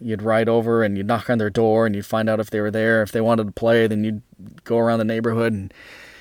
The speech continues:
get as many kids as you could, kids you could, and you'd, you'd,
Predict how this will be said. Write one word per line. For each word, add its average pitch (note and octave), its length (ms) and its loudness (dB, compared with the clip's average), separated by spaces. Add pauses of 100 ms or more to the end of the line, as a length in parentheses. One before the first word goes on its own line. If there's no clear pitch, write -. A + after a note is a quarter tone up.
(540)
get C#3 140 6
as B2 80 2
many D3 220 6
kids C3+ 220 4
as A#2+ 60 2
you C3 80 4
could, C#3+ 360 2
kids C3+ 180 0
you A#2 80 -6
could, C#3+ 220 6
and B2+ 80 4
you'd, A2 260 0
you'd, A2+ 260 -6